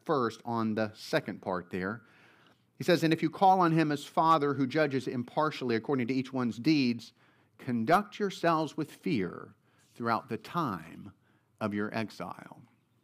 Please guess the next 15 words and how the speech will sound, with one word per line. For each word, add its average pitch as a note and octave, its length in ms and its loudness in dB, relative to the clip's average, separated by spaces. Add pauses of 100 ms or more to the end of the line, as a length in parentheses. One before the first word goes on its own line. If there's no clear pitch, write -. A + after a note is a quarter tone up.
(360)
The C#3 80 -8
second C3+ 260 0
part D3 160 2
of B2 80 2
verse C#3+ 300 -2
seventeen, C#3 560 2
it's, A#2 200 -4
it's C3+ 240 0
the C3+ 280 2
only E3 320 4
command C#3 640 2
that A2+ 180 -2
you B2+ 80 2
find C3 400 2
in B2 440 2